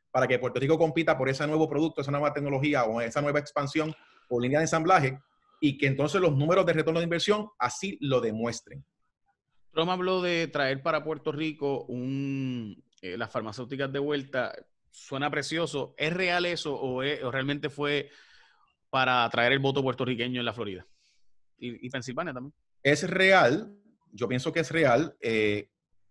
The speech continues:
Speaker 1: pero lo estamos trabajando en distintas etapas. Y las primeras dos etapas eran a base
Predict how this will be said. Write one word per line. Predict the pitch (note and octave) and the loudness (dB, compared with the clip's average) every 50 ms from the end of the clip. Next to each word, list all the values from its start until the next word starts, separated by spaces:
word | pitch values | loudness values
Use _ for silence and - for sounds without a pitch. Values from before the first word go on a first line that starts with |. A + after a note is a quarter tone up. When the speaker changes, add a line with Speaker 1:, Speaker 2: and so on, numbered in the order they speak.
| _ - | _ 0
Speaker 1:
pero | C3+ B2+ B2+ | 2 4 4
lo | B2+ | 4
estamos | B2+ - B2+ D3 D#3+ D#3+ | 4 4 4 4 4 4
trabajando | E3 E3+ E3+ E3+ E3+ F3+ F#3 F3 E3+ | 4 4 4 6 4 4 4 2 2
en | D3 | 2
distintas | C3+ A#2+ A#2 - C3+ C#3 | 0 0 0 0 0 2
etapas. | B2+ - G2+ F2 - D2+ C#2+ - - - _ _ _ _ _ _ _ _ | 2 0 -2 -2 -4 -6 -10 -12 -16 -20 _ _ _ _ _ _ _ _
Y | B2 A2+ A2+ A2+ A2+ A2+ A2 | -6 -4 0 0 2 2 2
las | A2 A2+ G2+ | 2 2 0
primeras | G#2 A#2+ A#2+ B2 C3 D3 D3 | 0 0 2 4 4 4 4
dos | E3 E3 | 4 4
etapas | E3 - F#3 F#3 - E3+ D#3+ D3 | 4 4 4 4 4 4 4 4
eran | E3 F#3 F3 E3+ D#3+ D3+ - | 4 4 4 4 2 0 0
a | B2 B2+ | 0 2
base | C#3 D#3 F3 - - C#3 C#3+ C#3 | 4 4 4 2 0 -2 -4 -4